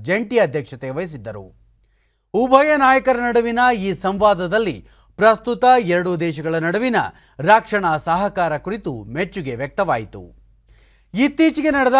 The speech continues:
ಪ್ರಧಾನಿ ನರೇಂದ್ರ ಮೋದಿ ಮತ್ತು ವಿಯೆಟ್ನಾಂ ಪ್ರಧಾನಿ ನ್ಯೂಯೆನ್ ಜುವಾನ್ ಫುಕ್ ನಡುವಿನ ವರ್ಚುವಲ್ ಶೃಂಗಸಭೆಯಲ್ಲಿ ನಡೆದ ಮಾತುಕತೆ ಕುರಿತು ಪ್ರಸ್ತಾಪಿಸಿ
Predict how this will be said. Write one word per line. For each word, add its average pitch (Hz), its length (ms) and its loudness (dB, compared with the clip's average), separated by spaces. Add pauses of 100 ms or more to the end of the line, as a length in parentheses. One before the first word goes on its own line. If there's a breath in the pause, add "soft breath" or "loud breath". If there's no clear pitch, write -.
ಪ್ರಧಾನಿ 202 500 2
ನರೇಂದ್ರ 196 400 -2
ಮೋದಿ 220 320 -4
ಮತ್ತು 240 300 0 (360 soft breath)
ವಿಯೆಟ್ನಾಂ 202 580 0
ಪ್ರಧಾನಿ 185 540 0 (240 soft breath)
ನ್ಯೂಯೆನ್ 262 500 0
ಜುವಾನ್ 220 460 2
ಫುಕ್ 214 300 -6
ನಡುವಿನ 196 340 -4 (120)
ವರ್ಚುವಲ್ 180 540 -2
ಶೃಂಗಸಭೆಯಲ್ಲಿ 175 640 -6
ನಡೆದ 160 220 -6
ಮಾತುಕತೆ 151 720 -2
ಕುರಿತು 185 340 -10 (420 soft breath)
ಪ್ರಸ್ತಾಪಿಸಿ 180 640 0